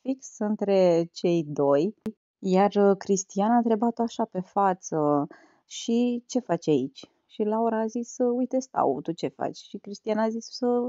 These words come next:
„Stau și eu.” Iar, uh, Laura i-a răspuns: „Stau și eu aici, uh, cu voi.” Și Antonia a zis:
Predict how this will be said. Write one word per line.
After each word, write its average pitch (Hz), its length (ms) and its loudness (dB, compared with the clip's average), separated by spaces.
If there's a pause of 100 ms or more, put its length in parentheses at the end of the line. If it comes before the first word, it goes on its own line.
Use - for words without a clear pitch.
„Stau 247 320 4
și 240 240 -2
eu.” 156 220 2 (760)
Iar, 170 320 0
uh, 160 1000 -2
Laura 170 320 2
i-a 165 120 0
răspuns: 185 680 -8 (260)
„Stau 196 340 -4
și - 200 -8
eu 151 160 2
aici, 143 340 -2
uh, 139 440 0
cu 151 140 -8
voi.” 139 400 0 (460)
Și 160 380 -4
Antonia 147 480 -2 (640)
a 160 160 -2
zis: 156 340 -8